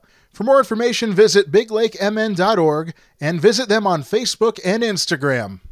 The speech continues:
Health Source of Buffalo is hosting their annual bake sale December twenty-first and twenty-second from eight A M to five thirty P M. All proceeds go to Toys for Tots.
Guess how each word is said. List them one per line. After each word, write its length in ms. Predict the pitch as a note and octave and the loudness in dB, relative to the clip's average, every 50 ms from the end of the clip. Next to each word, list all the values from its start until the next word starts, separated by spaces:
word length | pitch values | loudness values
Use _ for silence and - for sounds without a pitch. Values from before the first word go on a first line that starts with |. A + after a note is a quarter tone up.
| - _ _ _ _ _ _ _ _ _ _ - | -20 _ _ _ _ _ _ _ _ _ _ -4
Health 300 | - - G#3+ A3 - - | -2 0 0 0 -2 -6
Source 420 | - - A#3 A#3+ B3 B3 - - | -2 2 2 2 2 2 0 0
of 140 | B3 F#3+ D#3+ | -2 -2 0
Buffalo 540 | F#3+ C4 B3 - A3 G#3+ A3 A#3+ C4 B3 F#3 | -2 -2 0 -2 -2 -2 0 0 0 0 0
is 100 | C#3+ - | 0 0
hosting 460 | E3+ G#3+ A#3 - - A3 G#3+ G3+ E3+ | 0 0 0 0 0 -2 -2 -2 -2
their 240 | F3 F#3 F#3 F#3 E3+ | -2 0 0 -2 -2
annual 420 | F3 F#3+ A3 A3 A3 A3 A3+ A3 | -4 -4 -4 -4 -4 -2 -2 -2
bake 280 | F3+ F3 G#3 B3+ - - | 0 -2 -2 -4 -2 -4
sale 460 | - - F#3 E3 E3 F#3 A#3 B3 A3+ | -2 0 0 0 0 -2 -4 -6 -10
December 600 | - C3+ A2 D#3+ A3+ A#3 - - B3 C4 B3 C4+ | -12 -12 -10 -8 -4 -2 0 0 -2 -2 -4 -8
twenty-first 720 | - - G#3 A3+ C4+ A#3+ - - F#3 F3 G3+ G3+ - - - | -6 -6 -6 -6 -6 -8 -4 -4 -2 -2 -2 -2 -4 -6 -8
and 240 | D#3+ D#3 F3 G#3+ G#3+ | -8 -8 -8 -8 -8
twenty-second 800 | - G#3 A3 A#3+ B3+ - - G3 D#3+ C#3+ - D3 D3+ D#3+ - - _ _ _ _ _ _ _ | -6 -6 -6 -6 -4 -4 -2 -2 -2 -4 -4 -8 -10 -10 -12 -16 _ _ _ _ _ _ _
from 200 | - E3 D3+ D3 - | -4 -4 -4 -2 -2
eight 180 | D#3+ F3+ G3+ | -2 0 0
A 140 | G#3+ G3+ G3 | 2 2 0
M 140 | G#3 A3+ A3 | 0 -2 -4
to 80 | D#3+ B2 | -6 -6
five 340 | - D3 D#3 F#3 A3 G3+ | -4 -4 -4 -2 -4 -6
thirty 300 | - - G3+ G#3 A#3 A#3+ | -4 -4 -4 -4 -4 -6
P 260 | - - G3 E3 C#3+ A#2+ | -8 -8 -6 -4 -4 -4
M. 260 | G#2 F#2 F2 E2+ F#2 _ _ _ _ _ _ _ _ - | -6 -8 -12 -18 -20 _ _ _ _ _ _ _ _ -8
All 180 | A2+ C3 - | -6 -6 -4
proceeds 500 | - - A3+ B3+ C4 - - A3 A3+ E3+ | -2 0 0 0 2 0 -2 -4 -6 -6
go 240 | D3 - E3+ F#3 F#3+ | -2 0 2 2 2
to 240 | F3+ - - D#3+ C#3 | -2 -4 -6 -6 -6
Toys 380 | - - F#3 A3+ C4 B3+ - | -6 -6 -4 -4 -4 -4 -4
for 100 | - G3 | -6 -6
Tots. 500 | D3+ - D#3 C#3+ A#2+ G2 F#2 - - - | -6 -2 -2 -2 -2 -2 -6 -10 -12 -12